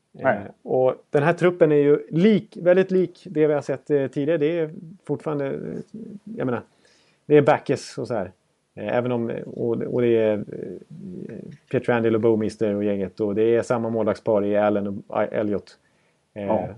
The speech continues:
Speaker 2: sen har det kommit lite, lite nya dimensioner till laget som, som ser väldigt intressanta ut, som Parayko, som Edmondson och som Robbie Fabry, som jag tycker är väldigt bra också. Eh,
Speaker 1: Ja, men det är unga killar och det är ju sällan de man får hålla i handen
Speaker 2: Ja.
Speaker 1: när det, när det börjar blåsa slutspelsvindar.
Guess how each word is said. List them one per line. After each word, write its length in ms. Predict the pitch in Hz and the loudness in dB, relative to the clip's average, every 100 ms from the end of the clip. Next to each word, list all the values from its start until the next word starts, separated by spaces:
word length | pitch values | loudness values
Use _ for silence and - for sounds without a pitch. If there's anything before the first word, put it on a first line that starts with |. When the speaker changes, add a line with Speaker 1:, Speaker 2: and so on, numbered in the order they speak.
| 147 | -16
Speaker 2:
sen 240 | - 147 175 | 0 4 6
har 80 | |
det 60 | 165 | 6
kommit 240 | 170 151 156 | 6 4 4
lite, 280 | 143 160 | 4 2
lite 260 | 160 165 190 | 2 2 2
nya 180 | 190 156 | 4 4
dimensioner 500 | 147 143 139 127 117 | 2 0 -2 -4 -4
till 140 | 131 | -2
laget 240 | 123 113 - | -2 -2 -4
som, 180 | 110 | -8
som 360 | 104 123 110 - | -8 -6 -6 -6
ser 160 | 113 117 | -4 -2
väldigt 220 | 113 104 | -2 -2
intressanta 380 | 107 110 98 104 | -8 -8 -6 -6
ut, 100 | 107 | -6
som 100 | 107 | 0
Parayko, 640 | 170 160 147 - 139 123 | 6 8 6 4 2 2
som 200 | 127 127 | -2 0
Edmondson 560 | 127 117 120 - 113 110 | 0 0 -2 -4 -6 -6
och 80 | |
som 180 | - 113 - _ | -6 -8 -10 _
Robbie 280 | - 165 147 | 6 8 8
Fabry, 420 | - 156 165 147 | 6 6 6 4
som 120 | 120 123 | -2 -4
jag 100 | 110 | -6
tycker 200 | 113 117 | -6 -4
är 40 | |
väldigt 280 | 107 101 - | -4 -6 -4
bra 100 | 101 | -4
också. 220 | 92 90 - _ _ _ _ _ - | -4 -10 -18 _ _ _ _ _ -14
Eh, 360 | 101 95 92 90 - _ - | -12 -10 -12 -14 -18 _ -6
Speaker 1:
Ja, 140 | 107 | -2
men 120 | 123 123 | 4 8
det 60 | 147 | 10
är 100 | 143 | 10
unga 280 | 139 147 151 | 8 8 6
killar 280 | 131 123 | 4 4
och 460 | 120 117 120 117 113 _ _ _ - | 4 2 2 0 -2 _ _ _ -18
det 200 | 131 123 | -12 -4
är 240 | 123 123 135 | -2 2 4
ju 120 | 127 | 4
sällan 380 | - 135 147 135 | 6 6 8 8
de 240 | 139 131 | 8 6
man 140 | 127 - | 4 2
får 160 | 117 | 2
hålla 240 | 120 127 127 | 4 6 6
i 20 | |
handen 300 | 131 139 131 | 4 6 8
Speaker 2:
Ja. 80 | 123 | 8
Speaker 1:
när 160 | 110 | 4
det, 220 | 110 113 110 _ | 2 0 -4 _
när 180 | - 127 | -4 0
det 80 | 123 | 4
börjar 140 | 120 | 4
blåsa 460 | 113 120 127 - 123 | 4 2 0 -2 0
slutspelsvindar. 840 | 135 135 - 156 147 139 117 107 | 2 2 4 2 4 2 2 0